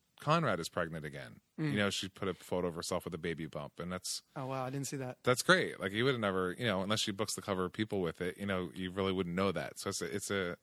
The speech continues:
Speaker 1: it's interesting.
Speaker 2: I'll get into the hills in a second, but I wanna, I wanna keep going through your story. So what was it about T V? Was it at a young age you were inspired by some shows that really made you wanna work in entertainment, or did it find you later in college or beyond?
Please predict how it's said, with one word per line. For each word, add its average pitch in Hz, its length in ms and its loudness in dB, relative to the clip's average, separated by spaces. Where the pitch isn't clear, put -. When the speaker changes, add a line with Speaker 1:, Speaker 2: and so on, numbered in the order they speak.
Speaker 1:
it's - 140 -6
interesting. 113 340 -4
Speaker 2:
I'll 185 140 10
get 226 120 10
into 214 160 8
the 185 60 8
hills 180 240 8
in 175 60 6
a 160 40 4
second, 156 400 4
but 143 100 0
I 143 60 2
wanna, 160 300 2
I 156 40 -4
wanna 156 200 2
keep 160 200 -4
going 143 180 0
through 135 120 -2
your 139 140 0
story. 127 460 0
So 151 440 4
what 180 340 0
was 202 220 4
it 196 80 2
about 160 240 4
T 165 180 2
V? 143 320 -2
Was 139 300 -2
it 147 80 0
at 147 120 2
a 143 40 2
young 151 240 2
age 156 560 2
you 156 280 -4
were 139 120 2
inspired 143 480 2
by 147 120 2
some 143 180 -2
shows 151 540 2
that 135 280 0
really 151 240 4
made 139 320 0
you 147 80 0
wanna 139 180 2
work 135 200 0
in 147 60 0
entertainment, 151 600 2
or 156 60 2
did 147 140 2
it 156 80 -2
find 151 280 2
you 147 120 0
later 143 420 2
in 135 100 0
college 139 480 2
or 135 80 2
beyond? 131 440 -2